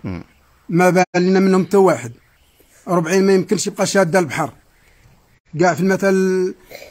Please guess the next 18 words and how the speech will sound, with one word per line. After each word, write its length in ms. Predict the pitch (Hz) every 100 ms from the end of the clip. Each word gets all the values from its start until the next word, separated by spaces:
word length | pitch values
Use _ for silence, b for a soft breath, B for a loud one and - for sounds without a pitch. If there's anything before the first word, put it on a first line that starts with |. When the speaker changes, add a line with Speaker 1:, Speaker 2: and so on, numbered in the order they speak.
| 147
Speaker 2:
عشرين 340 | 165 180 202
يوم 180 | 196 185
هادي 180 | 190 190
ولا 140 | 190
شناهي، 320 | 180 196 196
ما 120 | 214
يمكنش 280 | 202 190 214
يكون 180 | 208 208
شاد 280 | - 190 165
البحر. 320 | 160 - 107 - - - - - -
انا 180 | 349 202
ب-، 140 | 180 170 170 151
الحق 360 | 131 196 214
ديال 180 | 165 208
ولدي 260 | 196 185 214
انا 100 | 202
بغيتو 260 | 196 180
يبان. 420 | 190 175 196 135